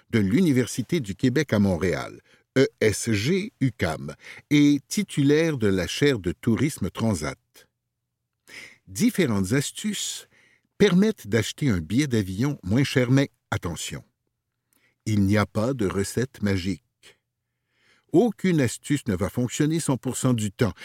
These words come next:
C'est pour cette raison qu'il faut en essayer plusieurs, insiste Andrew Damour, cofondateur du site web de Flytrippers,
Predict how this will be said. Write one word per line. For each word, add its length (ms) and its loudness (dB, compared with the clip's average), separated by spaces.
C'est 280 -2
pour 180 -4
cette 240 -8
raison 440 -2
qu'il 160 2
faut 260 -6
en 100 0
essayer 420 -2
plusieurs, 680 -2
insiste 640 0
Andrew 380 2
Damour, 600 2
cofondateur 800 2
du 160 -10
site 320 -8
web 280 0
de 180 -6
Flytrippers, 920 -2